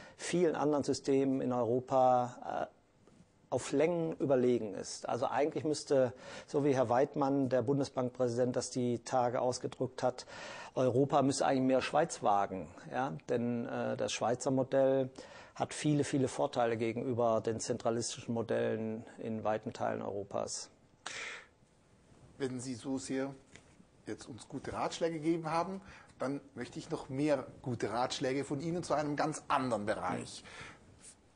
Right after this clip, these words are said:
Speaker 2: Ähm, die Schweizer haben Deutschland entdeckt als Reiseland.
Speaker 1: Mhm.
Speaker 2: Immer mehr Schweizer reisen begeistert nach Deutschland.
Speaker 1: Das ist preiswert auch.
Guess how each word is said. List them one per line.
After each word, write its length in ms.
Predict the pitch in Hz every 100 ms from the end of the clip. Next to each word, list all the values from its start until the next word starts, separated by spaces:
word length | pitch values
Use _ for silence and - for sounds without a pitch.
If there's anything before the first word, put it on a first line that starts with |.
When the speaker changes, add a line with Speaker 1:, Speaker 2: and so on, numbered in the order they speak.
| _ _
Speaker 2:
Ähm, 480 | 135 120 120 117 113 -
die 60 | 139
Schweizer 640 | - 107 117 - 190 196
haben 280 | - - 143
Deutschland 500 | 98 107 - 156 151
entdeckt 560 | 156 139 107 - - -
als 320 | 139 160 -
Reiseland. 840 | 101 95 - 82 - - - - - _ _ _ - - - -
Speaker 1:
Mhm. 240 | 101 117 143 - - - - -
Speaker 2:
Immer 220 | 196 247
mehr 240 | 214 151 196
Schweizer 540 | - 107 151 - 214
reisen 500 | 139 104 117 180 208 - - _
begeistert 600 | - 113 110 156 - - 214
nach 120 | -
Deutschland. 640 | 127 120 - 196 214 262 - - - _ - -
Speaker 1:
Das 120 | -
ist 80 | -
preiswert 580 | 147 156 - 90 90
auch. 320 | 92 85 -